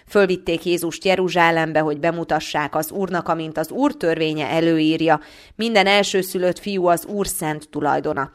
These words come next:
Ekkor kellett Máriának ugyancsak az Úr törvénye szerint egy pár gerlét vagy két galambfiókát tisztulási áldozatul bemutatnia.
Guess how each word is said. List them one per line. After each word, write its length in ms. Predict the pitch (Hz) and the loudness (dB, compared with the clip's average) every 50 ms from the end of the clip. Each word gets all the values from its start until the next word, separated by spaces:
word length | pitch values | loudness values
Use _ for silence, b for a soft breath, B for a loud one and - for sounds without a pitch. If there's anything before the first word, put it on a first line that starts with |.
| b b b b | b b b b
Ekkor 360 | b - 202 190 - 202 180 185 | b -8 -4 0 2 2 2 4
kellett 320 | 196 180 180 175 170 - | 4 4 4 4 2 2
Máriának 600 | 185 180 180 180 175 175 165 165 170 170 165 - | 2 4 4 4 6 4 4 4 4 2 0 -2
ugyancsak 400 | 190 180 175 170 165 - - - | -2 -2 -2 -2 -4 -4 -4 -2
az 140 | 180 165 - | -2 -2 -2
Úr 220 | - 208 196 185 | -4 -4 -4 -4
törvénye 480 | - - 190 185 170 175 165 160 160 160 | -2 0 0 2 2 0 0 0 -2 -4
szerint 460 | - - 190 180 180 190 190 185 185 | -2 0 0 0 0 0 -2 -2 -2
egy 140 | 160 156 - | -2 -2 -2
pár 300 | - 185 170 160 160 160 | 0 2 4 4 2 2
gerlét 580 | 170 165 160 165 165 175 170 175 180 185 185 | 2 2 2 2 2 2 0 0 0 -2 -2
vagy 200 | 170 165 156 - | -2 -2 -2 -2
két 240 | - - 190 175 180 | -4 -4 -4 -4 0
galambfiókát 960 | - 190 185 185 170 160 151 147 - - 156 147 147 151 147 - 160 156 156 156 | 2 4 6 6 6 6 4 0 -6 -6 -4 -2 -2 -2 -2 -2 -2 -2 -2 -2
tisztulási 720 | - 190 180 - - 165 160 147 143 156 156 - 156 147 | -6 -8 -8 -8 -6 -4 -2 -2 -2 -2 -4 -6 -4 -2
áldozatul 640 | 160 160 156 156 160 151 147 151 151 151 - 156 151 | -2 -2 -2 -2 -4 -6 -6 -6 -6 -6 -6 -8 -6
bemutatnia. 880 | 147 156 147 151 151 147 147 139 147 151 - 160 156 160 139 131 - B | -4 -4 -6 -6 -6 -8 -6 -6 -6 -6 -8 -8 -6 -6 -6 -6 -6 B